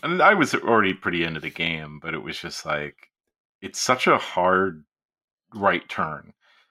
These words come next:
Um, it's like, "Okay, cool." They're really just, and it's also, I, I think one of my complaints about Psychonauts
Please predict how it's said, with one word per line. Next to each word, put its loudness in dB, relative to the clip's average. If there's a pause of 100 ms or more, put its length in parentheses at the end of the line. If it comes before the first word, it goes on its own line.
(260)
Um, -4 (160)
it's -12
like, 2
"Okay, 2
cool." -2 (300)
They're -2
really 2
just, -6 (640)
and 2
it's 4
also, 4
I, 4 (300)
I 2
think 2
one 4
of 6
my 6
complaints -2
about -4
Psychonauts 0